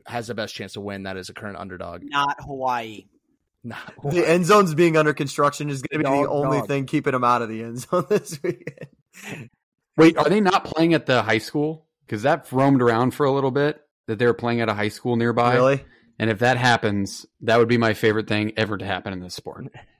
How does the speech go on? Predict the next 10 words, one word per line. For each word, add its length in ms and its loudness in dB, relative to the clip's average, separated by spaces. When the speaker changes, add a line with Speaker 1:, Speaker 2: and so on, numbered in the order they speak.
Speaker 3:
<laughs> 40 -20
Speaker 4:
If 140 -4
they 160 6
played 320 0
at 140 2
a 100 2
fucking 440 -4
Nashville 440 -2
high 160 -2
school, 420 -16